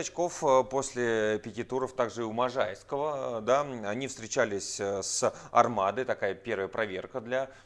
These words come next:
м, э, команды Можайский. Э, вот,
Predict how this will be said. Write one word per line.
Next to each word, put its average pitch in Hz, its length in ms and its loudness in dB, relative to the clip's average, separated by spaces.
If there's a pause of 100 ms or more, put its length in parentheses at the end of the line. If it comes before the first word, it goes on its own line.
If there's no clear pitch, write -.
м, 123 160 -8
э, 117 800 -2
команды 117 280 -6
Можайский. 120 800 -2
Э, 107 420 -4
вот, 104 260 -8